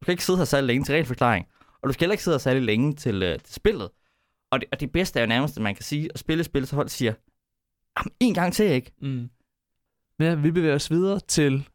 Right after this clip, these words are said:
Speaker 2: øhm, thirteen Days, The Cuban Missile Crisis.
Speaker 1: Som jo har en klar fiktion.
Speaker 2: Ja, det har det. Det er et, et dansk design af Asger Harding Granerud og Daniel Skjold Pedersen. Også fra to tusind og seksten. Men lige over i den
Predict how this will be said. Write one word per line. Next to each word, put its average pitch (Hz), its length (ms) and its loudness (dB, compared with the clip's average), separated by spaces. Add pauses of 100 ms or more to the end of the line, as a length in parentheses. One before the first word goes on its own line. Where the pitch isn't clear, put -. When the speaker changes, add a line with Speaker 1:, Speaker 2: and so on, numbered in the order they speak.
(200)
Speaker 2:
øhm, 131 640 2
thirteen 156 340 2
Days, 156 560 2
The 143 60 2
Cuban 151 360 2
Missile 147 340 2
Crisis. 143 440 2
Speaker 1:
Som 156 140 2
jo 151 60 2
har 190 140 2
en - 80 2
klar 110 200 0
fiktion. - 420 -6 (220)
Speaker 2:
Ja, 110 160 2 (300)
det 202 80 2
har 139 160 4
det. 123 140 -6 (440)
Det 175 300 0
er 131 240 2
et, 127 260 2 (200)
et 156 140 0
dansk 190 240 0
design 165 360 0 (220)
af 135 360 2
Asger 139 260 0
Harding 131 200 2
Granerud 147 460 4
og 127 340 2
Daniel 131 200 2
Skjold 131 200 2
Pedersen. 147 440 2 (560)
Også 180 260 2
fra 131 180 -2
to - 40 -6
tusind 156 300 0
og 135 80 0
seksten. 156 480 0 (960)
Men 165 140 4
lige 175 220 4
over 156 180 4
i 151 80 4
den 135 340 0